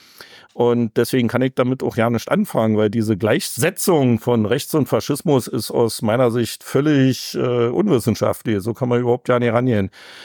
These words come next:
Ich hab mal einen von unserem westdeutschen Besatzern hier an der Straße,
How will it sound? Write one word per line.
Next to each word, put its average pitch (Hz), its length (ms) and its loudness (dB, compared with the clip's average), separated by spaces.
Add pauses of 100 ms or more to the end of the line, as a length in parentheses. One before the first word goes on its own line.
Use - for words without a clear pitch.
(180)
Ich - 160 -4
hab 151 140 -2
mal 180 140 0
einen 156 240 0
von 147 200 -2
unserem 135 880 0
westdeutschen 131 560 -2
Besatzern 131 500 -2
hier 143 140 2
an 131 100 0
der 135 160 -2
Straße, 135 640 0